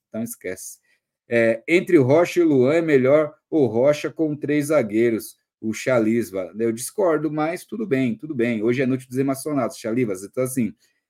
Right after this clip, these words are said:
é Chalisva, né? É, o, eu prefiro o Luan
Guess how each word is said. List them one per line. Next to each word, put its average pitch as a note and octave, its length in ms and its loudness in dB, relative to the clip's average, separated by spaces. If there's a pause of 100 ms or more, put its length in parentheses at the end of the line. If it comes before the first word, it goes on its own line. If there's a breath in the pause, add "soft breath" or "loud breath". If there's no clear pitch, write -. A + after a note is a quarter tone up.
é G#2 140 -4
Chalisva, G2+ 580 0
né? A2 280 -6 (220)
É, G#2 560 0 (140)
o, B2+ 180 -2
eu B2 200 4
prefiro E3 520 4
o F3 160 8
Luan D3 400 4